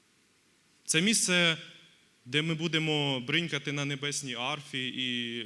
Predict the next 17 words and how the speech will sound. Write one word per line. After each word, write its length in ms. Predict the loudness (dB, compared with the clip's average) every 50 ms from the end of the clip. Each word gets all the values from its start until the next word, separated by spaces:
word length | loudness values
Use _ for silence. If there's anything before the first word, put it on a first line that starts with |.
| -10 -12 -10
всю 220 | -6 -6 -4 -2
вічність 360 | -2 -2 -2 -2 -2 -4 -6
співати 400 | -6 -6 -6 -4 -4 -4 -4 -4
славу 340 | -6 -4 -4 -4 -4 -4 -4
Богу, 520 | -6 -2 -2 0 0 0 0 -2 -2 -4 -6 -10 -20 -20 -20 -20 _ _ -8
літаючи 460 | -6 -6 -2 0 0 2 2 2 0 0
як 160 | -2 -2 -4
повітряні 480 | -6 -4 -4 -2 -2 -2 -4 -2 -4
кульки? 400 | -6 -4 -4 -4 -4 -4 -6 -10 -10 -10 -20 _ _ _ _ _ _ _ _ _ _ _ _ _ _
Чи 560 | 0 2 4 6 6 6 6 6 6 4 4
це 180 | 4 2 2 2
те 140 | 2 0
місце, 540 | 0 2 2 2 2 2 2 2 2 2 0 -2 -8 -20 -20 -20 -12 -4
де 120 | 0 0
ми 120 | 2 2 2
отримуємо 560 | 2 2 2 2 2 2 2 0 0 0 0
нагороду 680 | 0 0 0 0 0 2 2 2 2 0 -2 -6 -8